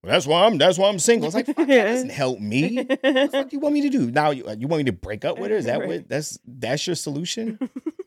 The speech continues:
Speaker 1: No, man, I need you to say, "Hey, yeah,
Speaker 2: He
Speaker 1: I,"
Speaker 2: needs a buddy
Speaker 1: right, yeah,
Speaker 2: to
Speaker 1: hey,
Speaker 2: hang
Speaker 1: I've
Speaker 2: out
Speaker 1: been
Speaker 2: with.
Speaker 1: through
Speaker 2: <laughs>
Speaker 1: the same thing. That's another thing too.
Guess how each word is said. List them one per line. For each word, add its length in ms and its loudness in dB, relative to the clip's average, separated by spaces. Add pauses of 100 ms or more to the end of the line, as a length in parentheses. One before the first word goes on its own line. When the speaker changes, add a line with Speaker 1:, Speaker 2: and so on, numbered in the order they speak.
(320)
Speaker 1:
No, 240 2
man, 200 2
I 80 0
need 200 -2
you 60 -4
to 80 -2
say, 320 0
"Hey, 380 2
yeah, 260 0
Speaker 2:
He 60 0
Speaker 1:
I," 20 0
Speaker 2:
needs 280 0
a 60 0
buddy 460 -4
Speaker 1:
right, 260 -6
yeah, 200 -6
Speaker 2:
to 80 -4
Speaker 1:
hey, 60 -4
Speaker 2:
hang 100 -4
Speaker 1:
I've 80 0
Speaker 2:
out 240 2
Speaker 1:
been 260 -4
Speaker 2:
with. 160 -8
Speaker 1:
through 340 -8
Speaker 2:
<laughs> 40 -6
Speaker 1:
the 100 4
same 300 -2
thing. 400 -10 (1400)
That's 160 -4
another 160 0
thing 180 -8
too. 280 -10